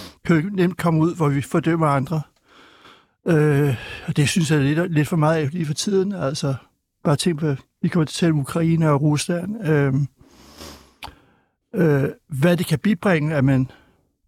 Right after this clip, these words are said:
hvis en af jer spiller på folks, hvad de tror, de ved om noget andet. Øh, for eksempel om Ukraines historie, om, øh, om, om Rusland, og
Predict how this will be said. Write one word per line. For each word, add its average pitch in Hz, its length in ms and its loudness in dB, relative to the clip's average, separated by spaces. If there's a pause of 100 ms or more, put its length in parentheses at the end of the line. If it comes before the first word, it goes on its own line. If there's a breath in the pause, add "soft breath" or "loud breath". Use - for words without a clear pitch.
(680)
hvis 147 260 2
en 175 120 0
af 156 60 2
jer 151 60 0
spiller 180 320 0
på 170 120 -4
folks, - 840 -4 (240)
hvad 156 140 2
de 143 120 -2
tror, 185 360 -2
de 175 160 -2
ved 156 180 2 (140)
om 156 160 0
noget 151 240 4
andet. 147 500 0 (1200 loud breath)
Øh, 143 220 4
for 156 100 0
eksempel 156 340 0
om 147 80 4
Ukraines 151 440 0
historie, 147 540 0
om, 131 240 0
øh, 127 220 2 (160)
om, 151 160 2
om 156 180 0
Rusland, 147 540 0
og 127 260 -2